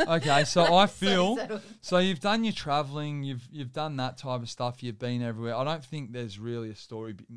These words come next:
Speaker 1: much story behind the show. Like, you've just been grinding, working,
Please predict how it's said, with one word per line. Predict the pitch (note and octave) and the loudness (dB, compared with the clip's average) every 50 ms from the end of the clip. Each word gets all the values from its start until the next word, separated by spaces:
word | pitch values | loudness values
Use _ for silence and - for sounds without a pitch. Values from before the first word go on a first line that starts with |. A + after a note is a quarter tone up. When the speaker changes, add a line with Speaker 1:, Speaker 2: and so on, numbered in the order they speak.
| A2+ A#2+ A#2+ | -20 -16 -10
Speaker 1:
much | B2+ B2+ C3 B2+ - - | -10 -10 -10 -8 -10 -12
story | - - A#2 A#2 A2+ A#2 A2+ | -8 -8 -8 -6 -6 -8 -8
behind | G2+ - G#2+ G#2 - _ - A#2 A#2 A#2 A2+ A2 | -8 -10 -12 -12 -14 _ -10 -8 -8 -6 -8 -8
the | G#2 | -10
show. | - - - A2 A2 G#2 | -12 -10 -8 -8 -8 -6
Like, | G2 G2+ G2+ E2 G2+ | -8 -10 -12 -12 -12
you've | A2 G2+ | -14 -12
just | G#2 A#2 A2+ - | -12 -12 -12 -12
been | A#2 A2 G#2+ G2 | -12 -12 -12 -12
grinding, | F2 - G2+ G2+ G#2+ G#2+ G#2+ G#2+ G#2 G2+ F#2+ | -12 -12 -12 -10 -8 -8 -6 -6 -8 -8 -10
working, | F#2+ F#2+ G2+ G2 F#2+ _ G2+ F#2 F#2 F2+ | -10 -12 -12 -12 -14 _ -18 -18 -18 -18